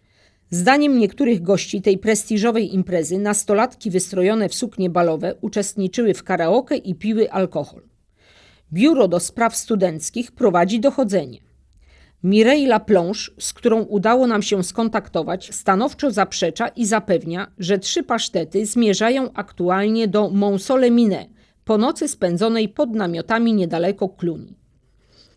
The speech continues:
Prawdziwe pasztety, czy ktoś się podszywa? Zobacz zdjęcia zrobione przez gości na balu w Cluny.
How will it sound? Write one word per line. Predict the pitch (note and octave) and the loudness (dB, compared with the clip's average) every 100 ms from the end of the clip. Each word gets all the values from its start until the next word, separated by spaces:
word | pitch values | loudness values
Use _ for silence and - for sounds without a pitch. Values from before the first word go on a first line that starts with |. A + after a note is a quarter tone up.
| _ _ _ _ _ _ | _ _ _ _ _ _
Prawdziwe | - G3+ G3 G#3+ D#4 | -2 0 2 0 0
pasztety, | - A#3 - F#3 D#3+ F#3+ A3 | 0 -2 0 -4 -2 -2 -4
czy | - C#4 | -6 -12
ktoś | - F3 | -4 -4
się | - G#3+ | -2 -2
podszywa? | A3+ D4 - F#4 A#3+ D#3+ - _ _ _ _ _ _ _ _ _ - | -2 -2 0 0 0 -2 -12 _ _ _ _ _ _ _ _ _ -6
Zobacz | D#3+ A#3 G3+ D3+ | 2 2 2 -2
zdjęcia | D3+ F3+ F#3 F3 E3+ A#3+ | -4 -2 2 0 0 -4
zrobione | D4 A#3+ F#3+ F#3 G#3 | -2 0 2 0 0
przez | A#3+ E4 A3+ | -2 -2 0
gości | F3 F3 - | -2 -2 -4
na | B3+ G#3 | -2 -2
balu | E3 E3 G3 | 0 0 0
w | C4 | -2
Cluny. | - F#3+ E3 A2 | -4 -2 -2 -8